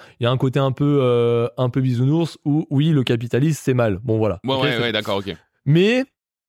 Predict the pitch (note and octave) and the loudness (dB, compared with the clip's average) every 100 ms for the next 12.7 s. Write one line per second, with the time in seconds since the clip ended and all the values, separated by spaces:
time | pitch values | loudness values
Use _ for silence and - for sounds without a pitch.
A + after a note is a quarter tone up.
0 | _ - C#3+ E3+ - D#3+ - - F#3 F3+ | _ 0 2 4 2 0 0 0 2 2
1 | D#3+ E3+ D3 C#3 C#3+ B2+ B2 F3+ D#3+ A#2 | 2 2 2 2 2 2 0 -2 -2 0
2 | B2+ F3 D3 A#2 - D3+ A#2 - - - | 2 2 2 0 0 0 0 -2 -4 -2
3 | F3 C#3 - - G#2 G#2 - _ - - | 0 0 -2 -6 -4 -4 -6 _ -20 -6
4 | A2+ E3+ E3 G2+ G2+ C#3 C3+ D#3+ C3+ A2+ | -2 0 2 2 2 2 2 2 2 0
5 | F#2 F#2+ C3+ C3 B2+ D#3 A2+ C3+ D3 G2+ | -2 0 2 0 -2 -2 0 0 0 0
6 | F#2 G2+ B2 C3 A2+ A2 C3+ C#3+ G#2+ G#2 | -2 0 0 2 2 0 -2 -2 0 -2
7 | C#3+ - _ _ _ _ _ _ _ - | -4 -10 _ _ _ _ _ _ _ -4
8 | B2+ E3 D3 C3 F3 C3 A2+ D3 C3+ - | 0 2 2 4 4 4 2 2 0 -2
9 | F#3 F#3 - - - - - _ _ _ | -6 -4 -4 -6 -20 -20 -20 _ _ _
10 | - G#2+ G#2 G2+ G2 A2+ B2+ G#2+ G#2 A2 | -2 2 4 4 2 2 2 2 2 2
11 | B2+ A#2+ B2+ G#2+ A2 E3 D#3 A2 B2+ C#3+ | 2 0 0 0 2 0 0 0 0 0
12 | - D#3+ C3+ A2+ A2 - | 0 2 2 2 0 -4